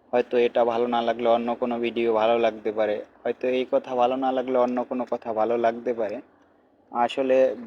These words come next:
একটা ভিডিওর মাঝে অনেক কথা থাকে, অনেক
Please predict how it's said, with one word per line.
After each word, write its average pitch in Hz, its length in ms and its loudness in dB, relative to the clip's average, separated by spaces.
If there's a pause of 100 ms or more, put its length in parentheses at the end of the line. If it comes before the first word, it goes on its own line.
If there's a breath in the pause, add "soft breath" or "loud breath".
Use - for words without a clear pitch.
(140)
একটা - 240 -4
ভিডিওর 127 920 -4
মাঝে 123 340 -2
অনেক 127 320 0
কথা 131 240 0
থাকে, 123 440 -4 (2250)
অনেক 123 260 -2